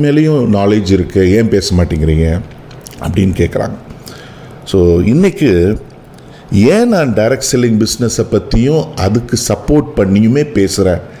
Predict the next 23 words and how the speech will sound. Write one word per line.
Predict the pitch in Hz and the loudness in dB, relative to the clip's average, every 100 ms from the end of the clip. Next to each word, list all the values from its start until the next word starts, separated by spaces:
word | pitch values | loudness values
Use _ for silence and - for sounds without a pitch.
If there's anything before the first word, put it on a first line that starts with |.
| - - - | -20 -20 -8
அப்படின்றதுக்காக | - - 117 117 101 95 80 80 85 85 | -6 -2 0 2 2 0 0 -2 -2 0
தான் | 117 | 0
இந்த | 117 87 113 156 - - - | 2 2 2 0 -6 -18 -8
பதிவு, | - 85 90 123 | -2 0 2 2
இந்த | 113 85 | 2 2
வீடியோ. | 78 80 78 78 - - - - | 2 2 2 -2 -4 -20 -20 -6
இந்த | 90 101 | 0 2
வீடியோவை | 113 147 151 139 | 2 2 2 2
நீங்க | 113 92 | 0 2
அவசியம் | 87 120 - 151 110 90 - - - - - | 2 0 0 0 0 -2 -6 -14 -20 -18 -4
எல்லாருக்குமே | 90 101 151 156 143 135 143 147 - - - - - | 0 2 2 2 0 0 0 -2 -8 -20 -20 -10 -4
ஷேர் | 101 110 - | 0 0 0
பண்ணணும். | 92 80 - - - - - - - | -2 -2 -6 -8 -18 -20 -20 -14 -6
உங்க | 80 85 | 0 2
நண்பர்கள், | 90 92 92 87 90 | 2 2 2 2 2
உறவினர்கள் | 85 92 92 90 87 90 | 4 4 4 2 2 2
எல்லாருக்குமே | 82 98 131 127 120 113 123 | 4 4 2 0 0 0 2
நீங்க | 107 87 | 2 2
இதை | 82 80 - | 0 0 -2
ஃபார்வர்ட் | 82 85 78 | 0 0 -2
பண்ணணும். | - 73 76 - - - - - - | -4 -4 -4 -8 -20 -20 -20 -18 -4
காரணம், | 85 92 87 82 104 - - - - | 0 0 0 0 -4 -8 -18 -16 -4
அவங்களும் | 101 135 180 175 107 98 | 0 2 2 2 2 0